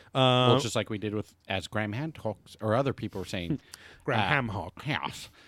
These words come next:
Speaker 2: Uh, what we did with all the shit in America. Like,
Speaker 1: Yeah.
Speaker 2: all those Native American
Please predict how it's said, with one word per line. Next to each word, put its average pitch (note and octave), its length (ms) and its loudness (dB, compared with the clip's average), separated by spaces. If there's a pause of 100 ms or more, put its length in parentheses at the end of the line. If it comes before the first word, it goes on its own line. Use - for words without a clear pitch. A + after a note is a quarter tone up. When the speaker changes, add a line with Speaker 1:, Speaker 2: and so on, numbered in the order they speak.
(160)
Speaker 2:
Uh, A2 280 4
what B2 200 4
we A#2 120 2
did G#2+ 200 -2
with G#2+ 220 -4 (120)
all G#2 120 -2
the A2+ 60 -2
shit - 220 -6
in A2+ 60 -6
America. A#2+ 540 -4
Like, F#2+ 160 -2
Speaker 1:
Yeah. C3+ 120 -8
Speaker 2:
all B2+ 160 2
those D3+ 220 2
Native C#3+ 220 0
American A2+ 640 -2